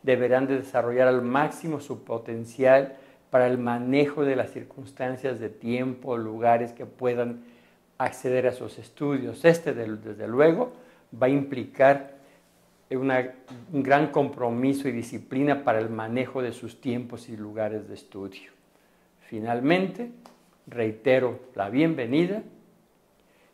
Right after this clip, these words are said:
¿sí? Los felicito, me felicito por esta experiencia tan interesante que vamos a vivir y les deseo todo tipo de éxitos académicos, profesionales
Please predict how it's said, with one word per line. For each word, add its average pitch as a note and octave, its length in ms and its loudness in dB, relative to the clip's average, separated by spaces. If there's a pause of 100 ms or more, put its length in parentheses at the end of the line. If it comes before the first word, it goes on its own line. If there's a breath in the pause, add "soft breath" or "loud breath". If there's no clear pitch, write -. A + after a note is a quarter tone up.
(120)
¿sí? C#3 680 -4
Los A#2+ 180 -2
felicito, C3+ 1200 2
me D3 220 6
felicito B2 880 -2
por A2 200 0
esta A#2+ 240 -4
experiencia A2+ 720 -6
tan G2+ 160 -8
interesante G#2+ 560 -10
que - 100 -8
vamos G#2+ 320 -4
a G2+ 80 -8
vivir C#3 760 2
y C#3+ 120 2
les B2+ 200 0
deseo A#2+ 460 0
todo C#3 500 6
tipo A#2 340 -4
de G#2+ 180 2
éxitos A2+ 600 -8
académicos, B2+ 920 0
profesionales G#2+ 1040 -8